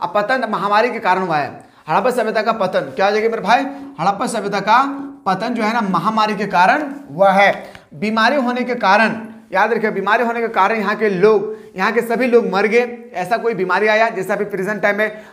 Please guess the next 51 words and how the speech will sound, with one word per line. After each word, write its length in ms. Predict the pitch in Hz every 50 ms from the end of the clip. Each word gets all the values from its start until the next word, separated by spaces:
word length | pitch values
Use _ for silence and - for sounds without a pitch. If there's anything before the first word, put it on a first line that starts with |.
| - -
हम 100 | 170 185
लोग 180 | 208 196 190
के 60 | 220
साथ 220 | 214 220 196 175 -
गुजर 340 | 202 170 185 190 180 220 -
चुकी 220 | - 190 175 190
है 80 | 190 196
कोरोना 360 | 196 185 175 185 190 208 214
वायरस, 360 | 202 196 202 208 214 214 - - - - _ _ - - 208 -
ठीक 160 | 262 277 262
उसी 180 | 233 220 247 247
समय 320 | 233 240 240 240 247 233 - -
कोई 160 | - 226 233 240
ऐसा 240 | 240 233 233 233
virus 360 | 220 170 165 165 185 214 220 220
आया 200 | 214 220 220 208
होगा 220 | 208 214 233 220
जिस 200 | 190 165 190 -
कारण 240 | 196 202 202 208 202
से 60 | 180
सभी 180 | 185 180 175 202
का 100 | 208 202
सभी 220 | - 208 214 202
लोग 160 | 208 214 185
बीमारी 300 | 165 170 180 185 202 208
के 60 | 196
कारण 320 | 185 190 185 196 247 277 262 - - - - - - -
मर 180 | 175 202 202
गए 140 | 190 190 185
और 260 | 170 156 190 247 254
इस 100 | 254 -
सभ्यता 280 | 233 214 202 214 226 220
का 80 | 214
विनाश 360 | 196 156 170 165 170 190 190 180
हो 80 | 165
गया। 240 | 160 170 165 156 - - - - -
इस 120 | 240 226 226
प्रकार 280 | - 233 226 240 220
हम 140 | 214 226 220
कह 180 | 220 214 208 208
सकते 280 | 208 214 196 208 -
हैं 80 | 202 190
कि 60 | 208
हड़प्पा 280 | 175 156 160 175 185 196
सभ्यता 300 | - 196 175 180 175 185
के 80 | 180
पतन 280 | 175 180 156 151 180 180
का 100 | 180 185
सर्व-, 320 | 170 170 151 156 175 175
प्रमुख 280 | 175 170 165 165 170 -
कारण 320 | 202 180 196 240 302 339